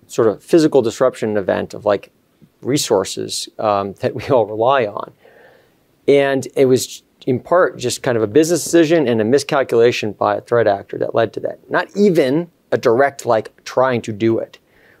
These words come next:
Well, when we get more into the direct trying to do it, this whole thing changes. And the cover your mouth, cover your ears, cover your eyes problem, when you're dealing with ransomware and destructive malware, doesn't work.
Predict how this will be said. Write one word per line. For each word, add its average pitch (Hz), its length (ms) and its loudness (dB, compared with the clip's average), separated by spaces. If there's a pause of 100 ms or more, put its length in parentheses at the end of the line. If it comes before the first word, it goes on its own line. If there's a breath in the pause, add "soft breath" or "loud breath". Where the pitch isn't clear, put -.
Well, 131 340 0 (440)
when 147 200 0
we 170 80 4
get 151 220 2
more 139 320 4
into 139 220 0
the 117 120 2
direct 113 380 0
trying 120 220 -2
to 101 80 -4
do 139 200 4
it, 107 220 0 (380 soft breath)
this 123 160 -4
whole 175 200 2
thing 131 280 0
changes. - 680 -10 (640 soft breath)
And 123 380 0 (260)
the 117 460 2 (1300)
cover 160 280 2
your 139 100 4
mouth, 135 360 0
cover 135 300 4
your 139 100 6
ears, 180 260 6
cover 151 240 2
your 123 160 6
eyes 175 360 2
problem, 110 500 0
when - 480 -12
you're 120 60 0
dealing 151 240 4
with 131 120 4
ransomware 135 500 2
and 104 80 -4
destructive 117 440 -2
malware, 113 500 2
doesn't 131 380 2
work. - 520 -2